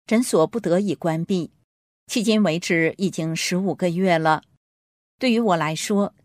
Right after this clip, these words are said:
机会难得，就像是一次给全天专职做三件事的大法弟子做集训，几乎每天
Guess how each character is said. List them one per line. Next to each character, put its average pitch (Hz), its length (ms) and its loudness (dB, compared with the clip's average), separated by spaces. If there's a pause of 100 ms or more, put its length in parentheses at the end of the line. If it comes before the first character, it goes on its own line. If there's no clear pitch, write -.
(120)
机 208 260 -2
会 202 260 -2
难 160 280 -4
得， 160 340 0 (520)
就 285 140 -4
像 254 220 0
是 233 120 -2
一 185 140 -2
次 190 320 0
给 160 240 -2
全 165 380 -4
天 226 280 -2 (120)
专 262 240 0
职 170 160 -2
做 170 260 2
三 - 180 -6
件 226 200 -2
事 190 160 -4
的 220 120 2
大 208 200 -4
法 156 180 -6
弟 208 180 -2
子 160 300 -6 (220)
做 180 180 -2
集 156 220 -6
训， 180 360 -4 (520)
几 214 160 0
乎 233 180 2
每 180 220 2
天 220 340 -2